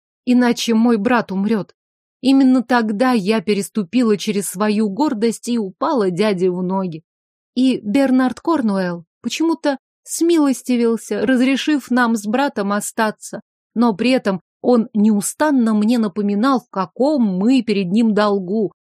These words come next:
а Абигейл постоянно надо мной издевалась. Зато сейчас он пришел в нашу с братом маленькую комнатку, сидел за моим столом, уставившись на меня налитыми кровью глазами.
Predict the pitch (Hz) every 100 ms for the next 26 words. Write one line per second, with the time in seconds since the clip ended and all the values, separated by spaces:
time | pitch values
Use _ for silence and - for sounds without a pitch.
0 | _ - 214 - 262 220 165 190 175 170
1 | 254 - 262 233 262 262 202 202 196 214
2 | 247 254 208 190 233 233 196 175 165 -
3 | _ _ _ _ _ - 190 202 185 -
4 | 165 - 285 - - _ - 214 294 294
5 | 226 202 175 - 233 220 170 185 196 233
6 | - 196 180 196 220 196 190 196 226 196
7 | 185 185 - 294 240 190 - 180 - _
8 | - 240 202 254 294 233 175 214 226 247
9 | 226 - 214 208 269 240 _ - 214 -
10 | 254 247 220 - 220 - 214 220 220 233
11 | 208 202 208 240 226 208 233 208 220 175
12 | 208 202 208 214 185